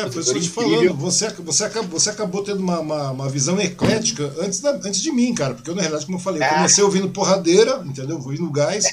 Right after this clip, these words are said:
Speaker 2: <laughs>
Speaker 1: ouvia de tudo, eu ouvia Zeppelin e falava, "Ah, não gosto", entendeu? Maiden é legal, não gosto, mas é fraco, vamos passando um pouco pra mais, essa é uma vez Metallica, aquelas coisas mais antigas, né, mais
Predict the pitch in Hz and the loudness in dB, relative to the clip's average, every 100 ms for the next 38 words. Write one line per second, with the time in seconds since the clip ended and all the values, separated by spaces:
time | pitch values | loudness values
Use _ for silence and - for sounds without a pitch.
0 | - - 240 185 - 302 - 254 190 160 | -2 0 2 4 2 2 2 2 4 2
1 | 190 262 165 202 220 196 190 - 269 254 | -2 -2 0 -2 -4 -10 -10 -10 -10 -12
2 | 226 233 247 190 160 139 - 90 - - | -10 -4 0 4 4 2 -6 -16 -20 -20
3 | - - 143 160 139 139 233 240 226 226 | -20 -10 -6 -4 -4 -2 -2 -2 -6 -6
4 | 233 226 202 202 220 233 196 147 135 - | -4 -4 -4 -4 -6 -6 -2 0 -2 -6
5 | 123 147 180 190 190 - 185 - 151 208 | -10 -8 -6 -6 -8 -4 -4 -2 -4 -6
6 | - 220 214 220 185 190 208 190 165 135 | -8 -2 -2 -2 -8 -10 -6 -2 -2 -2
7 | - 135 170 160 143 - 127 123 - 131 | -6 -8 -10 -8 -8 -6 -8 -8 -10 -12
8 | - 135 120 123 117 117 147 131 98 90 | -10 -10 -8 -10 -10 -8 -8 -8 -10 -12
9 | 131 120 110 | -10 -10 -12